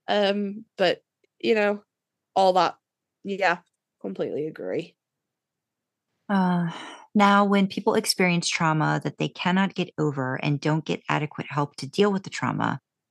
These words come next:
Speaker 2: that's when people get P T S D. P T S D means that a certain area in the brain gets triggered again and again,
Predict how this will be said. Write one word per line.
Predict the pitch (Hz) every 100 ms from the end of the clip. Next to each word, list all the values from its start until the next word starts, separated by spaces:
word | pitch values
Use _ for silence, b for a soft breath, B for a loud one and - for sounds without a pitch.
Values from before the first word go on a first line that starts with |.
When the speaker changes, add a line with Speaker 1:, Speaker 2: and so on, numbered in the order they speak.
| _ -
Speaker 2:
that's | 160 143 -
when | 156
people | - 147 139
get | 135 135 -
P | - 139
T | - 107
S | 113 -
D. | 151 135 131 - _ _ _ _ _ -
P | -
T | 202 190
S | 165
D | - 175
means | 175 165
that | 147
a | 151
certain | - 175 175 180
area | 160 156 160
in | 151
the | 147
brain | 151 151 147
gets | 151 -
triggered | - 151 151 -
again | 143 147 143
and | - 135
again, | 135 170 180 180 180